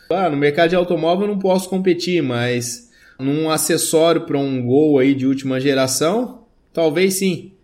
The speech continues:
E, né, eu lembro que tinha algumas lanternas aí, uns Gols tunados que interessavam um público único. Lógico, você não vai vender pra todos os donos de Gol, mas tinha gente que ia lá e comprava as lanternas. O cara que tava vendendo isso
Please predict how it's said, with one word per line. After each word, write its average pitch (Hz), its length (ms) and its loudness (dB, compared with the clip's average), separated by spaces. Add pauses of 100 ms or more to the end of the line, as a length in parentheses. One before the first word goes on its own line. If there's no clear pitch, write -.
(320)
E, 151 40 -14
né, 151 160 -6
eu 156 120 0
lembro 160 400 2
que 156 80 -4
tinha 151 180 -4
algumas 139 400 -2
lanternas 127 640 -4
aí, 120 260 -4
uns 113 280 -6
Gols 117 260 -2
tunados 127 680 -6
que 151 340 -10 (360)
interessavam 156 840 2
um 151 40 -6
público 160 500 2
único. 151 540 0 (220)
Lógico, 165 280 0
você 160 60 -2
não 147 60 -4
vai 170 140 2
vender 175 260 0
pra 156 160 -2
todos 156 260 0
os 139 120 -2
donos 135 240 2
de 135 80 -2
Gol, 123 260 0
mas 170 280 -4
tinha 294 200 -4
gente 247 320 0
que 294 140 -4
ia 277 100 -2
lá 190 160 2
e 208 60 -2
comprava 233 400 -2
as 220 60 -2
lanternas. 175 500 -4 (280)
O 139 120 -10
cara 151 260 0
que 156 100 -16
tava 175 220 0
vendendo 220 420 0
isso 220 520 -4